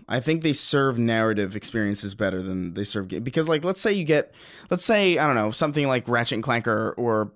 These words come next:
I don't know, Burnout or something that's very, like, gameplay focused, right? They release, uh, just a short thing, maybe, like, in a, in a game like Burnout, it's maybe, like, three tracks or whatever, right? And you just play this weird Burnout for, like, three tracks. What's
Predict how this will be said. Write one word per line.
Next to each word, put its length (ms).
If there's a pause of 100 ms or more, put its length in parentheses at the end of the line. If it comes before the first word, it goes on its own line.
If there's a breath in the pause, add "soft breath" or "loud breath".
(100)
I 100
don't 80
know, 60
Burnout 480
or 80
something 240
that's 140
very, 240
like, 320 (260 soft breath)
gameplay 400
focused, 440
right? 240 (640 soft breath)
They 140
release, 600
uh, 360
just 180
a 60
short 800 (680)
thing, 480
maybe, 180
like, 220 (320)
in 260
a, 220
in 80
a 40
game 220
like 160
Burnout, 300
it's 100
maybe, 160
like, 120
three 260
tracks 360
or 40
whatever, 320 (180)
right? 220 (360 loud breath)
And 80
you 60
just 120
play 200
this 180
weird 320
Burnout 380
for, 140
like, 160
three 180
tracks. 400 (1120 soft breath)
What's 640